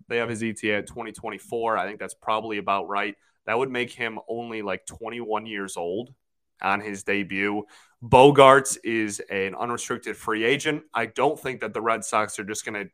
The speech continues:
s-, hand Xander Bogaerts a blank check and just say, "Hey, have fun, write any number you want. You're gonna be our shortstop forever."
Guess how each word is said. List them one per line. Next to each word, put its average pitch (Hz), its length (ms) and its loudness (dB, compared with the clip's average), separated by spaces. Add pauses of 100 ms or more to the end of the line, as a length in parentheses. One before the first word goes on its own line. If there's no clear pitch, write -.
(120)
s-, - 200 -10 (160)
hand 117 440 -2
Xander 113 340 -2
Bogaerts 107 460 -2
a 107 40 -8
blank 104 300 -10
check 127 340 -2 (640)
and 120 120 -8
just 110 220 -4
say, 110 180 -2
"Hey, 135 360 -2 (1200)
have 131 260 2
fun, 127 460 -2 (180)
write 131 420 -2
any 135 160 -2
number 127 240 -4
you 117 140 -6
want. 120 340 0 (100)
You're 117 140 -8
gonna 120 140 -6
be 120 100 -4
our 113 80 -4
shortstop 120 540 -4
forever." 113 480 -2